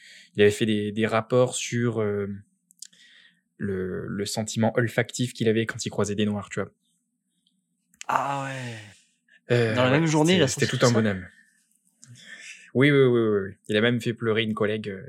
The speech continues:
Speaker 1: qui était, euh, qui était noire. Donc, du coup, au début, bah, je l'avais, euh,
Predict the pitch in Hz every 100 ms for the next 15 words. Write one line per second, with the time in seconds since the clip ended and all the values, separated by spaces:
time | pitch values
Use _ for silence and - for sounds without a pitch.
0 | 127 - - 95 - - _ _ _ _
1 | _ _ 107 101 101 117 - - 101 104
2 | 117 123 113 117 110 104 104 98 95